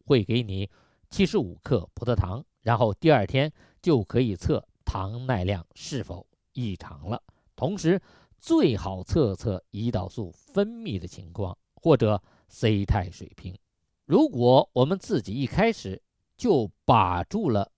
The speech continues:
得糖尿病的关，让自己不进糖尿病的门儿，我们就刻住了自己身上的糖尿病基因，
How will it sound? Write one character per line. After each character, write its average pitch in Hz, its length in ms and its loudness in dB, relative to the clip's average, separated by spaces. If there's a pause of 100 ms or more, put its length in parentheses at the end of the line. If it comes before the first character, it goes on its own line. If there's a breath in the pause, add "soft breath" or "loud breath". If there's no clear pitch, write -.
(120)
得 120 240 4
糖 120 320 -2
尿 151 200 -2
病 107 240 -8
的 - 120 -16
关， 156 340 -4 (500)
让 160 240 6
自 214 200 -4
己 104 180 -6
不 180 260 0
进 220 300 -4 (220)
糖 110 300 -4
尿 120 180 0
病 98 160 -8
的 87 100 -10
门 87 160 -6
儿， 110 100 -6 (360)
我 123 120 0
们 139 120 -2
就 143 340 0
刻 220 340 0
住 123 160 -4
了 104 140 0
自 131 260 -2
己 87 440 -14
身 190 400 2
上 92 260 -6
的 90 160 -10 (160)
糖 98 400 -6
尿 113 220 -6
病 87 240 -14
基 110 240 -8
因， 139 120 -10